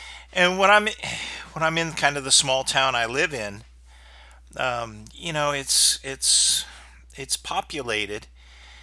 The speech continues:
And one time, one time, very early in the morning, somebody's pounding away at my door in a kind of an unfriendly way.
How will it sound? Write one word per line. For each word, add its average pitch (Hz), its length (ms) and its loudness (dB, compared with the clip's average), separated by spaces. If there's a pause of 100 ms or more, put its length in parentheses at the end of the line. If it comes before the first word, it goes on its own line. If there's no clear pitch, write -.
(180)
And 151 560 2
one 190 140 2
time, 151 420 2
one 127 200 -6
time, 127 380 2
very 127 360 0
early 139 260 0
in 143 80 -2
the 147 40 0
morning, 143 520 -4 (520)
somebody's 113 480 -8 (220)
pounding 147 540 2
away 135 340 -2
at 120 100 -8
my 113 180 -4
door 120 540 -10
in 117 200 -10
a 101 140 -10 (140)
kind 175 200 -4
of 120 60 -6
an 117 100 0
unfriendly 120 520 -6
way. 123 460 -10